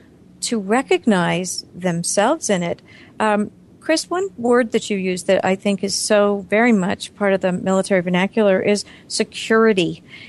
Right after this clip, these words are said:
and security consciousness. Whether they're locked and loaded and walking point every night and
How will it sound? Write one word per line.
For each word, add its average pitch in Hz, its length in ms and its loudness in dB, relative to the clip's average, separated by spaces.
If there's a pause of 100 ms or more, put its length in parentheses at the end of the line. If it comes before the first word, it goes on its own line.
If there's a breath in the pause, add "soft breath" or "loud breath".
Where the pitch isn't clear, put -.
and 202 100 2
security 233 420 0
consciousness. 208 960 -4
Whether 269 400 2
they're 254 240 2
locked 214 380 -2
and 202 140 -2
loaded 202 440 2
and 180 220 -2
walking 196 400 -2
point 202 540 -2
every 185 260 0
night 175 380 0
and 170 260 -2